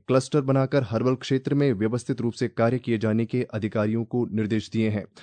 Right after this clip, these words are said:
उन्होंने उच्च हिमालयी क्षेत्रों में उपलब्ध हर्बल और औषधीय उत्पादों के संवर्धन व प्रोत्साहन पर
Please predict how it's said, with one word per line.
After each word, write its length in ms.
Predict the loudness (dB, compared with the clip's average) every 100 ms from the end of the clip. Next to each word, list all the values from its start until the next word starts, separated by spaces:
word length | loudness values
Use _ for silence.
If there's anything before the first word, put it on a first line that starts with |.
| -20 -4 4
उन्होंने 240 | 6 6
उच्च 280 | 2 0 2
हिमालयी 340 | 4 4 4
क्षेत्रों 400 | 2 -2 0 0
में 180 | 0 0 -4 -6
उपलब्ध 500 | 0 2 0 -4 -4
हर्बल 420 | -2 0 2 0 -2
और 120 | 0 0
औषधीय 500 | 0 -2 0 -2 -2
उत्पादों 460 | -2 0 2 2
के 120 | -2
संवर्धन 580 | -4 0 2 2 0 -4 -4
व 120 | -6
प्रोत्साहन 500 | -2 -4 -2 -2 -2
पर 220 | -2 -2